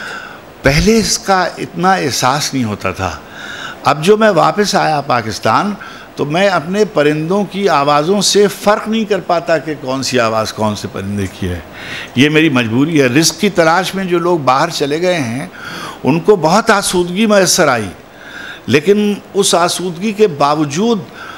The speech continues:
उनके पीछे लगी रहती है कोई बला जो बार बार उनको आवाज़ देकर पुकारती रहती है। और ये जो आ-, और हर वो शख्स जिसने अपनी ज़मीन छोड़ी है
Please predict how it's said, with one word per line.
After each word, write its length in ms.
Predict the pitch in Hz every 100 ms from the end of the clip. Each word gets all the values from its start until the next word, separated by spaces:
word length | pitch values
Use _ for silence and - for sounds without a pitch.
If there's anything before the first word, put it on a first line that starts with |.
| - -
उनके 280 | 147 180 208
पीछे 440 | - 196 185 240
लगी 280 | 233 208 196
रहती 380 | 175 151 170 160
है 80 | 147
कोई 420 | 147 143 135 123 - - - - - 98
बला 640 | 104 127 127 139 120 - - - 120
जो 140 | 117
बार 240 | 120 123 120
बार 240 | 131 175
उनको 240 | 175 156
आवाज़ 440 | 143 120 120 120 104
देकर 320 | 107 101 120 160 - - - -
पुकारती 480 | 110 98 120 110 113
रहती 320 | 110 98 -
है। 140 | 101 87 - - -
और 80 | 131
ये 220 | 131 185
जो 140 | 202 185
आ-, 100 | 165
और 340 | - 143 120 -
हर 320 | - - 240
वो 220 | 226 240
शख्स 280 | 214 214 196
जिसने 360 | 185 180 190 170
अपनी 240 | 156 156
ज़मीन 340 | 131 135 147 131
छोड़ी 360 | - 107 113
है 220 | 107 95